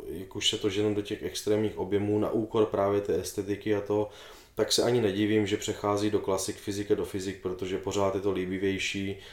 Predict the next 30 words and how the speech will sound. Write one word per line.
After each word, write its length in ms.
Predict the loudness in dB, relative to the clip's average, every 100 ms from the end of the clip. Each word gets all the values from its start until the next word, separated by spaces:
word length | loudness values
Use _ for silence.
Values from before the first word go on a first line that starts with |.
| -12 -8
estetičtější 880 | -8 -8 -8 -8 -8 -4 -4 -4
postava, 720 | -6 -6 -4 -2 0 -2 -4 -10 -20 -20 -18 -8 -4 -2 -2
eh, 40 |
než, 380 | -2 -2 -4 -6
než 200 | -6 -6
kulturistika. 840 | -6 -6 -4 -4 -4 -6 -8 -6 -8 -12 -14
Takže 420 | -12 -8 -8 -8 -14 -20 -20 -20 -20 -20 -14
si 160 | -10 -4
myslím, 380 | -4 -4 -4 -2
že 220 | 0 0
možná 380 | 0 0 0 0
z 80 | -2
toho 220 | 0 0
důvodu 480 | 2 2 2 2 -2 -10 -18 -12 2
mě 120 | 2
to 100 | 6
mrzí, 360 | 4 4 2 0
protože 360 | 0 -2 -4
se 120 | -2
mi 60 | -2
kulturistika 580 | -4 -4 -4 -4 -2 0
líbí, 500 | 0 0 0 -2 -6
eh, 720 | -10 -20 -20 -16 -10 -4 -2
je 120 | 0
to 140 | 0
pro 160 | 0 2
mě 120 | 0
takový 240 | 0 -2 0
chlapský 500 | 2 2 0 -2 -6
sport 520 | 0 4 4 2